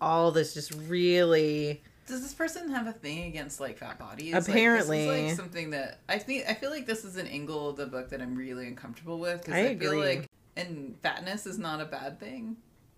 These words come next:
Speaker 2: I feel like every body has value. Like,
Speaker 1: Yes.
Speaker 2: this, like, the idea that this, like, book is pushing this idea, like, just really pushing that,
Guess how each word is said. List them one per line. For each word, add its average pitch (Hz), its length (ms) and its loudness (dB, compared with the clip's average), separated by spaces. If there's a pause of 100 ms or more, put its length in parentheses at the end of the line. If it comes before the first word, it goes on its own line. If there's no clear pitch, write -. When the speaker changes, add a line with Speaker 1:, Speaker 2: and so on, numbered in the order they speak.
(160)
Speaker 2:
I 151 60 -12
feel 156 140 -10
like 147 160 -6
every 143 240 -4
body 135 320 -8
has 131 200 -6
value. 170 540 -6
Like, 185 120 -6
Speaker 1:
Yes. 196 460 2
Speaker 2:
this, 160 260 -6
like, 151 280 -4
the - 140 -4
idea 160 400 -4
that 156 200 -8
this, 120 280 -12
like, 120 300 -8
book 131 280 -6
is - 120 -12
pushing 117 560 -8
this 110 160 -12
idea, 110 420 -10
like, 120 240 -8
just 147 200 -10 (180)
really 196 400 0
pushing 139 460 -8
that, 120 240 -14